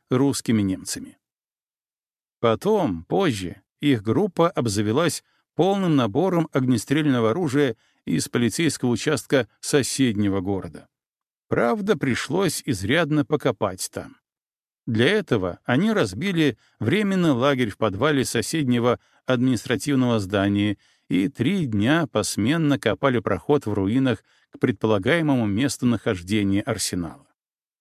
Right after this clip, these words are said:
Численность анклава медленно росла. С одной стороны, из походов они приводили людей, плюс к их анклаву выходили выжившие. С другой, как и в первой группе,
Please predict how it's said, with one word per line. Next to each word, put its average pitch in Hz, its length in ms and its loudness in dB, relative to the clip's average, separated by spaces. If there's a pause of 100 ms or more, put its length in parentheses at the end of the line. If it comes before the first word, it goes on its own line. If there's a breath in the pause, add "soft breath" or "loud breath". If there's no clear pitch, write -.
(500)
Численность 196 760 2
анклава 160 800 2
медленно 117 600 2
росла. - 520 -6 (420)
С - 160 -4
одной 160 320 4
стороны, 139 540 2
из - 140 0
походов 160 680 0
они 131 320 2
приводили 131 560 0
людей, 98 600 -2 (280)
плюс 151 440 0
к - 80 -12
их 143 200 2
анклаву 131 640 0 (300)
выходили 117 640 0
выжившие. 98 680 -4 (240)
С 110 140 0
другой, 120 580 0 (420)
как 113 260 2
и 117 60 2
в - 120 -6
первой 123 340 2
группе, 127 480 0